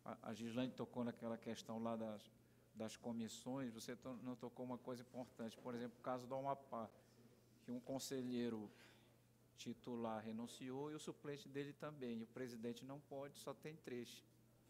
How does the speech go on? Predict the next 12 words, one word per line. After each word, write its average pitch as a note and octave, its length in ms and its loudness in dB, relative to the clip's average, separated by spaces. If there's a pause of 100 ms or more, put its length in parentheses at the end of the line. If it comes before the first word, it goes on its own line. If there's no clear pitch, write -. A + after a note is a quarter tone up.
(2750)
Isso A#2+ 240 -2
já C3 160 4
foi B2+ 220 0
pedido. B2+ 520 0
É, A#2+ 160 2 (100)
é A#2+ 60 -2
porque D3 260 -4
isso, D3+ 120 -8
de C#3 80 -10
qualquer C#3+ 300 0
forma, D3 320 -2
afeta C3 600 -2